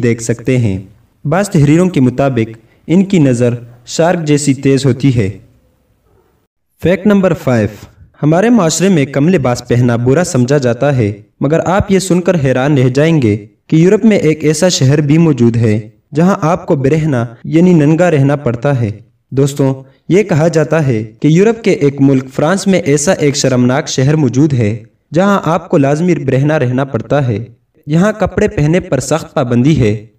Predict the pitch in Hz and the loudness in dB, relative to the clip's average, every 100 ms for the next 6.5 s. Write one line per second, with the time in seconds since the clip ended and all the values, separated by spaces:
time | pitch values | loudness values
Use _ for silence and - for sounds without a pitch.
0 | _ - 196 - 196 175 151 156 175 190 | _ -4 -2 0 0 2 2 0 0 0
1 | 165 190 185 131 123 113 113 - _ 165 | 0 0 -2 0 0 -2 -8 -20 _ -2
2 | 202 208 180 135 156 160 151 120 110 110 | -2 0 2 2 0 -2 0 0 -2 -6
3 | _ _ - - 196 180 190 190 143 147 | _ _ -4 -2 0 2 2 2 2 0
4 | 139 160 190 190 170 156 160 170 185 202 | -2 -2 -2 0 0 0 0 0 0 2
5 | 180 151 196 175 151 160 127 120 160 135 | 2 2 2 2 2 2 0 -2 -2 0
6 | 104 101 - - 156 | -2 -6 -14 -4 -2